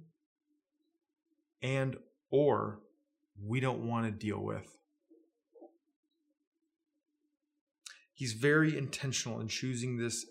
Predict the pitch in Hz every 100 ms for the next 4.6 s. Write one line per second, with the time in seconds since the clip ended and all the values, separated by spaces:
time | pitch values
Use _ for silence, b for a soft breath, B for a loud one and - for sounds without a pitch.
0 | - 117 104 - - - _ _ _ _
1 | _ _ _ _ - 120 123 120 131 131
2 | 123 - 120 117 - - _ _ _ 110
3 | 107 110 120 123 - 123 - - 113 107
4 | 104 - 110 104 101 101